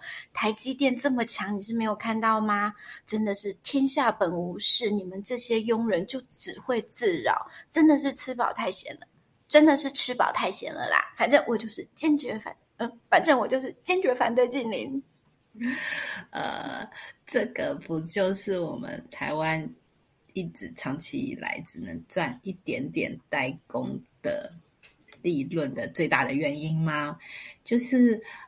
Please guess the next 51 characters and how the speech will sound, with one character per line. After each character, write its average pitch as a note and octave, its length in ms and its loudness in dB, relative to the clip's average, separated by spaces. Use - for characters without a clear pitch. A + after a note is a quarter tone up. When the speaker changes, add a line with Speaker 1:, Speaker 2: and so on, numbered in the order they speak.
Speaker 2:
呃， D#3 360 -2
如 F#3+ 200 0
果 F3+ 260 4
今 F3 220 0
天 F#3+ 200 2
你 E3 140 -2
是 E3+ 200 -4
技 D#3+ 240 0
术 D#3+ 440 0
研 C#3+ 260 -8
发， D3 200 -2
或 D#3+ 120 -2
者 E3 80 0
你 C#3 260 -2
是 D#3+ 300 -2
想 - 400 -2
出 E3 200 2
解 C#3+ 200 2
决 - 200 -8
方 D#3 160 0
案 D3 320 -2
的 - 160 -6
人， F2 140 -12
那 F#3 180 2
么 D3 320 0
呃， - 240 -6
就 B3 140 10
不 D#3+ 240 0
会 F#3 260 8
是 F#3 240 2
只 - 220 -6
是 F#3 260 4
帮 E3 260 0
别 - 180 0
人 A2 300 -2
代 D3 200 4
工 C3+ 300 0
的 B2 180 -4
这 D3 180 -4
种 - 200 -8
小， - 460 -6
小 - 320 -4
的 - 160 -8
利 C3 320 -8
润 - 160 -8
啊， - 200 -16
然 E3 80 -6
后 E3 120 0
大 D3 180 2
笔 F#2+ 180 -6
的 - 140 -12